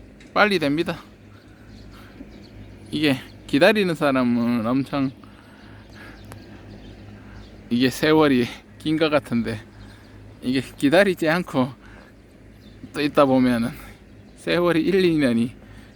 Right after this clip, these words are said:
금방 가버려요. 원래 심었는데 벌써 내년에 달리니까 엄청 빠른 거죠. 예. 요게 잘 되면은 앞으로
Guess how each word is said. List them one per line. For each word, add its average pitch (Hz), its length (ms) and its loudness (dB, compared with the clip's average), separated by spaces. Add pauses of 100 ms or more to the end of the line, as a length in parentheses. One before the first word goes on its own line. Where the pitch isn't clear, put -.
금방 147 380 -2
가버려요. 135 500 0 (880)
원래 208 260 4
심었는데 127 520 -2
벌써 131 400 -4
내년에 123 520 -2 (260)
달리니까 117 680 -2 (140)
엄청 123 460 -2 (600)
빠른 135 260 2
거죠. 131 280 -2 (300)
예. - 1300 -10
요게 143 300 4 (880)
잘 143 640 6
되면은 170 420 4
앞으로 139 480 2